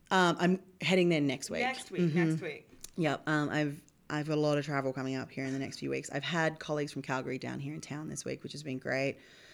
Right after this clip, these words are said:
Speaker 1: Um, but that's, that's just at work. Um, you know, I,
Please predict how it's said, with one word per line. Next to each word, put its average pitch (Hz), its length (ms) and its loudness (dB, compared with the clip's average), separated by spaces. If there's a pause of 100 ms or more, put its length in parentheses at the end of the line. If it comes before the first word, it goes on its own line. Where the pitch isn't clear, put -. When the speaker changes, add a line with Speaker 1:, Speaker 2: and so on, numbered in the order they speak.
(280)
Speaker 1:
Um, 143 460 2 (760)
but - 240 2 (140)
that's, 165 500 0
that's 175 200 0
just - 180 -4
at - 100 -4
work. - 480 -4
Um, 143 500 0
you 151 100 -2
know, 135 80 -2
I, 139 200 0